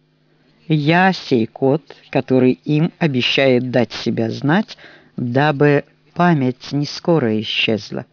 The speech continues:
Далее императрица продолжала в том же духе: «И вот разбудили спавшего кота,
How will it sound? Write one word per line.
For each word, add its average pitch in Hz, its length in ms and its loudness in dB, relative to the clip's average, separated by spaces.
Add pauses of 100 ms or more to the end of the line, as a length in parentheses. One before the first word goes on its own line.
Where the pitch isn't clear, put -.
(880)
Далее 160 460 4
императрица 165 640 0
продолжала 170 580 2
в - 60 -10
том 131 240 0
же 131 140 -2
духе: 127 400 -6 (800)
«И 196 160 4
вот 240 180 4
разбудили 170 520 4
спавшего - 580 -2
кота, 165 400 -4